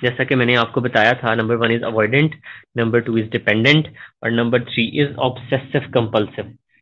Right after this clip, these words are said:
ठीक है, obsessive compulsive disorder हमने पढ़े हैं, that is different। और ये जो obsessive compulsive personality disorder है, this is, uh, quite different from that। ठीक है, ये उससे different है। अब क्या different है, ये हम अभी यहाँ पे देख लेते हैं।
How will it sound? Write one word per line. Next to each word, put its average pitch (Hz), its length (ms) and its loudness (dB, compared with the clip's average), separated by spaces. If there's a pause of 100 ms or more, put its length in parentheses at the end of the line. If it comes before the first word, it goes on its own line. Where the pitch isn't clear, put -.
(160)
ठीक 151 140 2
है, 180 60 4
obsessive 170 440 0
compulsive 160 420 4
disorder 147 380 4
हमने 156 240 4
पढ़े 117 260 2
हैं, 139 160 6
that 123 380 2
is 143 140 0
different। 156 500 2 (420)
और 123 60 0
ये 139 100 2
जो 147 80 0
obsessive - 440 -4 (100)
compulsive 147 440 0
personality 175 500 -4
disorder 147 580 0
है, 131 200 2 (960)
this 175 120 2
is, 180 160 4 (440)
uh, 135 160 8
quite 135 300 6
different 127 380 -8
from 117 200 -6
that। - 360 -16 (480)
ठीक - 140 -8
है, 233 60 4
ये 147 160 6
उससे 135 220 0
different 120 440 -2
है। - 160 -6 (1000)
अब 131 60 -2
क्या 170 240 4
different 175 440 2
है, 185 180 4 (640)
ये 147 140 4
हम 151 200 4
अभी 131 220 2
यहाँ 131 140 4
पे 131 120 0
देख 117 280 2
लेते 135 220 2
हैं। 139 220 -2